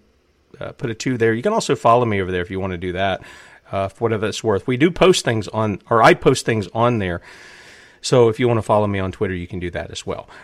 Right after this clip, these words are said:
Right up under where we're streaming live <clears throat> is where you can subscribe for our email newsletter. Um, those go out once a day between seven and eight Eastern, and, uh, you get all the articles that we have, including the morning show archive. So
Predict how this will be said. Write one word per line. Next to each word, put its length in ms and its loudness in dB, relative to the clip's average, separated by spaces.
Right 160 4
up 120 4
under 120 2
where 160 4
we're 100 0
streaming 380 0
live 600 2
<clears throat> 60 -10
is 560 2
where 180 2
you 100 -4
can 140 -4
subscribe 440 -2
for 100 -2
our 120 -6
email 220 -2
newsletter. 640 2
Um, 560 -2
those 280 -2
go 120 2
out 120 2
once 200 -2
a 40 -2
day 160 -2
between 280 -4
seven 280 -4
and 140 -4
eight 260 -8
Eastern, 440 2
and, 460 -4
uh, 140 0
you 220 -4
get 160 0
all 140 0
the 120 -4
articles 400 -2
that 60 -6
we 100 -8
have, 200 -4
including 1160 2
the 60 -2
morning 280 2
show 180 -2
archive. 480 0
So 200 0